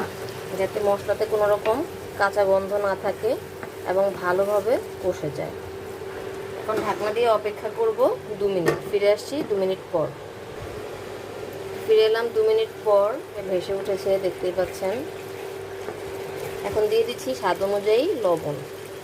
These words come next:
মশলাটা কিন্তু কষানো হয়ে গেছে দেখতেই পাচ্ছেন। এখন আমি এর মধ্যে দিয়ে দিব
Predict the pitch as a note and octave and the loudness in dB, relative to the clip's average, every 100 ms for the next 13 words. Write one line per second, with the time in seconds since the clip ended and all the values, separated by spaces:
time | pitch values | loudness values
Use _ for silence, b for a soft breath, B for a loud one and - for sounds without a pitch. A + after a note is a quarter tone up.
0 | - - - - - - - - G#3 G#3+ | -12 -12 -12 -12 -10 -10 -8 -4 -2 2
1 | G#3 G#3+ A3 A#3 G#3+ G3+ G3+ G3+ G3+ F#3+ | 2 2 0 0 2 2 2 0 2 4
2 | G3 G3+ G3 - G3 C#4 B3 F#3+ - F#3+ | 4 4 2 2 0 0 -4 -6 -2 0
3 | F#3+ F#3+ - G3+ C#4 - - - - G3 | 2 0 -2 -2 -2 -4 -10 -12 -6 -6
4 | G3 A#3 G#3+ A#3+ G#3+ G3+ G3+ G#3 G#3 G3+ | 0 2 4 4 2 2 2 0 0 2
5 | A3 G#3+ G#3+ | 4 4 2